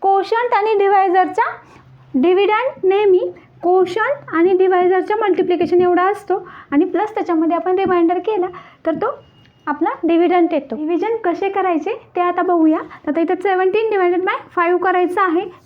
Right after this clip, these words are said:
तर सेव्हन्टीन आपला डिव्हिडंड आहे आणि फाईव्ह डिवायझर आहे, तर फाईव्हचा टेबल मी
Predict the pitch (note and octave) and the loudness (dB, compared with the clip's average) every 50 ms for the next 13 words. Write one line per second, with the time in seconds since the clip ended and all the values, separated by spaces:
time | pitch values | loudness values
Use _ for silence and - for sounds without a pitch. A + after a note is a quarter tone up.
0 | - D#4+ D#4 D4+ - F#4+ F4+ F4 F4+ F#4 F#4 F#4+ A4 C5 - - - F4 D#4 D4+ | -4 -4 -4 -2 0 -2 0 0 0 0 0 0 -4 -6 -6 -8 -4 -4 -2 0
1 | F4 F4+ D#4+ G4 F#4 F#4+ F4 F#4+ F#4+ F#4+ F4+ F4 E4 F#4+ A4+ - - - _ - | 2 2 2 2 2 2 2 0 0 0 0 0 -2 -2 -6 -8 -16 -20 _ -4
2 | D4+ C#4+ E4 A#4 C5+ C5+ - - E4 D#4+ E4 F4+ F#4 G4 G4+ G4 G4 F#4+ E4 F4+ | -2 0 0 0 -2 -6 -6 -4 -2 0 2 2 2 2 2 2 2 0 0 0
3 | E4+ E4+ D4+ D4+ D#4+ D#4+ F4+ F4 F4+ F#4+ F4+ G4 G4 F#4+ F#4+ A4 G#4+ G#4+ G#4 F#4+ | 0 0 0 -2 -2 -2 -4 -4 -2 0 0 2 0 0 0 -4 -2 -2 -2 -2
4 | G4 G4+ G4+ G4+ A4 | 0 0 -2 -2 -2